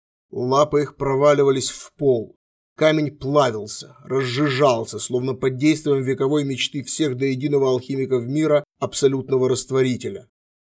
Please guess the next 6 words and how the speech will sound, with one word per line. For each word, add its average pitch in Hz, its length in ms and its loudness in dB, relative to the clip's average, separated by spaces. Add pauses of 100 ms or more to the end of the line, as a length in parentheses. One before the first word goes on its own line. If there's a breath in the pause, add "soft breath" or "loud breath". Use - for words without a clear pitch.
(440)
«Это 190 340 -6
она, 196 480 -4 (340)
тьма. 180 540 -6 (500)
Мы 170 200 -4
потревожили 196 600 -2
её, 208 440 -2